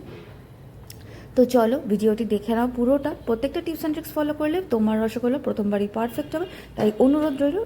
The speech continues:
চ্যানেলটিকে সাবস্ক্রাইব করে ভিডিওগুলোকে লাইক, কমেন্ট, শেয়ার করে পাশে থাকার। এখানে আমি ফুল ক্রিম মিল্ক নিচ্ছি তিন প্যাকেট, মানে দেড় লিটার। গরুর দুধ হলে তো কোনো কথাই নেই, খুবই ভালো। Otherwise নর্মাল যদি দুধ হয় ফুল ক্রিম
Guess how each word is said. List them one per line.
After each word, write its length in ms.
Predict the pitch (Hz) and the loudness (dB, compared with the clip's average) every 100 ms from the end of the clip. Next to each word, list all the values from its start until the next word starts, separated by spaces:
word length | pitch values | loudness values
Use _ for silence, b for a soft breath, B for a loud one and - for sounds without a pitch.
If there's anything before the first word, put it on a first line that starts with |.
| - - | -4 0
চ্যানেলটিকে 420 | 214 202 202 208 | 2 2 0 -2
সাবস্ক্রাইব 320 | 220 220 277 285 | -4 -4 -4 -2
করে 120 | 330 254 | 0 2
ভিডিওগুলোকে 440 | 202 202 202 202 208 | 2 2 2 0 0
লাইক, 120 | 220 220 | 0 0
কমেন্ট, 220 | 233 233 - | 0 2 0
শেয়ার 140 | 214 220 | -2 -2
করে 100 | 311 - | -2 0
পাশে 220 | 190 180 180 | -2 -2 -4
থাকার। 260 | 180 190 185 B B B B B 302 | -6 -6 -10 B B B B B 0
এখানে 240 | 294 370 381 | 2 2 2
আমি 100 | 370 | 2
ফুল 160 | 277 247 247 | 2 2 2
ক্রিম 180 | 269 254 226 | 4 4 6
মিল্ক 180 | 220 214 240 | 2 2 2
নিচ্ছি 260 | 240 240 311 381 - | 0 0 -8 -6 2
তিন 140 | 240 226 | 2 2
প্যাকেট, 280 | 226 226 330 - 196 | -2 -4 -10 -6 -2
মানে 140 | 202 285 196 | 0 -2 2
দেড় 200 | 233 220 190 | 6 6 4
লিটার। 240 | 185 180 202 B B - 262 | -4 -6 -8 B B 0 4
গরুর 260 | 294 339 294 | 4 2 0
দুধ 140 | 311 302 | 0 0
হলে 160 | 320 349 262 | 0 0 -2
তো 40 | 233 | 0
কোনো 140 | 208 208 | -2 0
কথাই 280 | 208 208 262 269 | -2 0 2 4
নেই, 80 | 285 - | 2 0
খুবই 220 | 196 226 220 | 2 2 2
ভালো। 140 | 226 294 | 0 0
Otherwise 360 | 202 208 208 208 214 | 0 2 2 2 2
নর্মাল 320 | 220 233 294 269 | 4 2 2 2
যদি 160 | 247 240 226 | 0 0 0
দুধ 180 | 226 214 | 2 2
হয় 180 | 214 262 - B B B B - | 0 -2 -4 B B B B -4
ফুল 160 | 247 240 233 | 2 4 4
ক্রিম 200 | 233 | 4